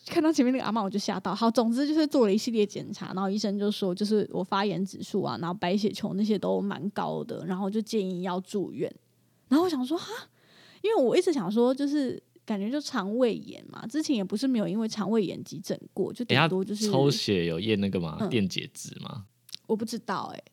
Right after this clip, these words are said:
Speaker 1: 医生没有，
Speaker 2: 都不会给你们看报告啊。
Speaker 1: 你知道急诊的医-，
Speaker 2: 对啊。
Speaker 1: 对，他不会拿报告。医生就是来，他就说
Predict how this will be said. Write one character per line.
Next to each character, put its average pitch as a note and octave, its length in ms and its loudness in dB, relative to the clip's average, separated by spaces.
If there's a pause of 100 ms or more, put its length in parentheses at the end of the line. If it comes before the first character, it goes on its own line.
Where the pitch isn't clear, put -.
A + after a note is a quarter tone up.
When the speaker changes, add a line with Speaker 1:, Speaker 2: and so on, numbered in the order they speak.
(140)
Speaker 1:
医 E4+ 140 4
生 G4 200 0
没 F4+ 60 4
有， C#4+ 120 6
Speaker 2:
都 F3+ 60 8
不 C3 120 2
会 A#2+ 100 10
给 A2+ 100 6
你 F4 80 6
们 G4 160 2
看 - 220 0
报 - 0 -
告 C4 120 4
啊。 - 40 2
Speaker 1:
你 - 0 -
知 - 0 -
道 - 0 -
急 - 60 -2
诊 B3+ 80 0
的 - 80 0
医-， - 20 -6 (320)
Speaker 2:
对 A4+ 160 6
啊。 - 20 4
Speaker 1:
对， - 0 -
他 G4+ 140 0
不 D4 140 4
会 E4+ 80 8
拿 A3 180 4
报 G3 220 2
告。 - 360 -4 (260)
医 E4 140 4
生 E4 140 4
就 E4 80 4
是 E4 180 2
来， E2 320 -4
他 B3+ 140 -2
就 C#4 120 0
说 C#4+ 220 0